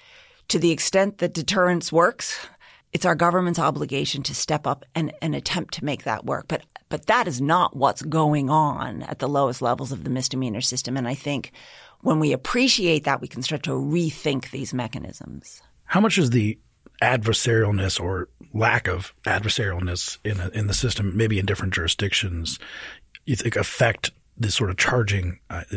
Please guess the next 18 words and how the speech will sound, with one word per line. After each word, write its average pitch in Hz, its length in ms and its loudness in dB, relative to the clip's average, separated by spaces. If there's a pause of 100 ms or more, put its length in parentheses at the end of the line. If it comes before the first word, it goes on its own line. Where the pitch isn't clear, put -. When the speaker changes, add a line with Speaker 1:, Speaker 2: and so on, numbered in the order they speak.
Speaker 2:
what 107 140 -2
they're, 113 220 2
what 120 200 2
the - 80 -14
prosecutors 110 460 2
are 107 60 0
gonna 98 120 0
charge, 92 600 -2
how 113 140 2
they're 104 100 0
gonna 98 120 0
go 101 140 0
forward? 104 240 0
For 170 200 6
example, 110 320 2
the 101 80 2
drug, 98 340 0 (580)
the, 113 80 0